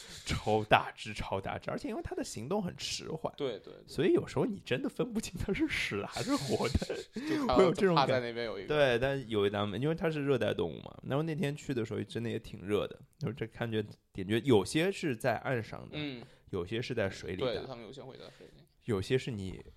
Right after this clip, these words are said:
Speaker 1: 其实第一眼找不到的。
Speaker 2: 嗯。
Speaker 1: 就是你要仔细看，
Speaker 2: 对，对，它有，
Speaker 1: 哦，好大一个在里面。
Speaker 2: 因为它有，只有头露在外面或者是怎么样。
Speaker 1: 它可能就完全就在水里。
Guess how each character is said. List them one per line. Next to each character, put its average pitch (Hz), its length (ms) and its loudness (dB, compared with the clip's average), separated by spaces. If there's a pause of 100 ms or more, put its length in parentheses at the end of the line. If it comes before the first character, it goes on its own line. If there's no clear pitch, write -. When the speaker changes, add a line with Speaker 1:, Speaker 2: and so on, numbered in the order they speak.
(300)
Speaker 1:
其 - 100 -18
实 107 100 -4
第 117 180 -4
一 127 40 0
眼 98 200 2
找 - 140 -6
不 - 80 -8
到 101 200 0
的。 - 140 -10 (800)
Speaker 2:
嗯。 139 380 -4 (320)
Speaker 1:
就 120 120 -2
是 113 200 2
你 110 80 0
要 117 120 6
仔 120 200 -2
细 117 120 -4
看， 143 120 4
Speaker 2:
对， 127 80 4
对， 120 120 10
它 156 160 12
有， 175 120 12
Speaker 1:
哦， 170 40 12
好 - 220 2
大 131 180 2
一 127 40 6
个 139 180 6
在 107 140 8
里 101 100 2
面。 98 100 -2
Speaker 2:
因 139 60 -6
为 123 80 -4
它 - 0 -
有， 120 60 -10
只 143 160 -10
有 131 180 -4
头 120 260 -10
露 127 140 -6
在 123 140 -4
外 123 120 -4
面 117 140 -16
或 117 160 -20
者 110 60 -18
是 87 160 -20
怎 - 0 -
么 73 80 -18
样。 - 80 -20
Speaker 1:
它 220 100 -4
可 214 140 -4
能 120 100 -2
就 175 160 4
完 110 160 2
全 185 100 -4
就 170 120 -6
在 143 120 -4
水 - 180 -10
里。 - 120 -10